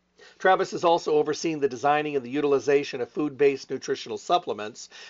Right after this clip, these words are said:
while developing strategies for individuals and athletes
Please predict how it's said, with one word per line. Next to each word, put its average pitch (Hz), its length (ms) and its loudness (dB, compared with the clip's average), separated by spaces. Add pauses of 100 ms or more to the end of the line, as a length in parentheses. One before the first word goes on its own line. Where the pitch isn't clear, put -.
while 156 160 6
developing 170 480 2
strategies 185 580 0
for 156 140 -10
individuals 170 760 0 (100)
and 175 160 -2
athletes 175 640 0